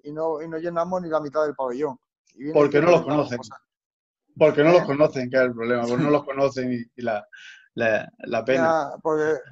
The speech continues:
Speaker 1: por
Speaker 2: En
Speaker 1: eso,
Speaker 2: fin.
Speaker 1: una cosa es el deporte, una cosa es el deporte, los valores y otra cosa es la farándula.
Speaker 2: Bueno, chicos, <laughs> eh, si no tenéis más que aportar, que creo que tenéis muchísimo más, pero bueno, se nos acaba el tiempo. Eh, con esto despedimos el programa de hoy.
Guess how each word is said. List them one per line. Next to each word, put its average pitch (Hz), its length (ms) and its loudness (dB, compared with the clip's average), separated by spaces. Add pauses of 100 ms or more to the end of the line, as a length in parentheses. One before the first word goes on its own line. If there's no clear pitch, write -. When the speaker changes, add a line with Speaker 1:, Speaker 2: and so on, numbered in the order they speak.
(440)
Speaker 1:
por 127 180 -6
Speaker 2:
En 156 60 0
Speaker 1:
eso, 139 240 -2
Speaker 2:
fin. 123 160 0
Speaker 1:
una 147 100 -4
cosa 165 320 0
es 175 80 4
el 170 60 -2
deporte, 190 500 2
una 180 160 0
cosa 175 160 -4
es 151 80 -8
el 151 140 -4
deporte, 165 440 -2
los 156 140 0
valores 165 320 2
y 160 40 0
otra 151 120 -2
cosa 156 160 -4
es 160 60 0
la 143 100 0
farándula. 123 500 -6 (960)
Speaker 2:
Bueno, 143 220 -4
chicos, 156 400 -2 (100)
<laughs> - 140 -20
eh, 131 1080 2 (280)
si 131 520 -2
no 135 160 -4
tenéis 139 220 -2
más 143 180 -4
que 131 520 -2
aportar, 131 460 0
que 143 100 -4
creo 143 200 0
que 147 80 -2
tenéis 139 260 -2
muchísimo 127 580 -4
más, 139 280 -4
pero 113 180 -6
bueno, 131 220 -4
se 120 100 -10
nos 117 120 -4
acaba 127 260 2
el 123 120 -2
tiempo. 139 500 -6 (420)
Eh, 127 380 -2
con 131 140 -6
esto 143 140 -6
despedimos 135 340 -4
el 123 60 -10
programa 127 280 -2
de 120 100 -4
hoy. 151 320 -4